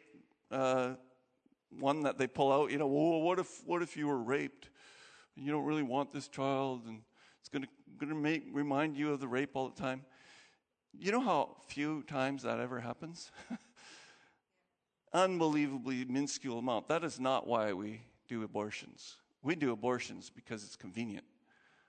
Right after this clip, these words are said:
not because of these extreme cases where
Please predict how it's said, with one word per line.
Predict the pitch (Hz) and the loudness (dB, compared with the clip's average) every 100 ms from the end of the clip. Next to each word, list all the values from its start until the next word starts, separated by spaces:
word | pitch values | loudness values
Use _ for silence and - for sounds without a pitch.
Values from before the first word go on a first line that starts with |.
| _ _ | _ _
not | 127 135 | -6 -4
because | 131 123 107 | -6 -8 -8
of | 104 | -10
these | 107 101 | -10 -10
extreme | 104 - 120 123 113 104 | -12 -12 -6 -4 -4 -6
cases | - 110 110 92 104 | -8 -8 -8 -12 -10
where | 110 101 | -8 -8